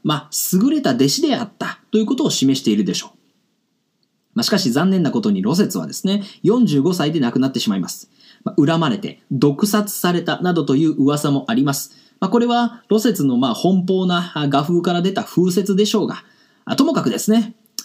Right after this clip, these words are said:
まあ、三代目桂米朝を置いて亡くなった天才桂枝雀が惜しまれていますように、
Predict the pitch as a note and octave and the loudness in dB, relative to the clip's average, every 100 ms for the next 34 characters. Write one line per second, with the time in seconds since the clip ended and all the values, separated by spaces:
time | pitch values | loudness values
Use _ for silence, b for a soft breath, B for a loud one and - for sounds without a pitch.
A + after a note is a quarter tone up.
0 | - G#3 G#3 E3 F3 E3+ E3+ E3+ F#3+ F#3+ | -8 -6 -2 0 2 2 0 0 -2 0
1 | C#3+ B2+ D3+ D3+ D#3 D#3 E3 F3 D3 D3 | 2 2 2 2 2 2 2 0 -2 0
2 | F3 F3+ - - - F3+ F3+ F#3 F3+ A3+ | -2 -2 -6 -12 -2 0 0 -2 -2 -2
3 | A3+ - G#2+ C#3+ E3+ - F#2+ E2+ - A#2+ | -2 -2 -2 0 0 0 -4 -4 -4 -2
4 | F3 G#3+ G#3+ - F#2 C3+ F3 G2+ D#3 F#3 | 2 2 0 0 -2 0 -2 0 0 0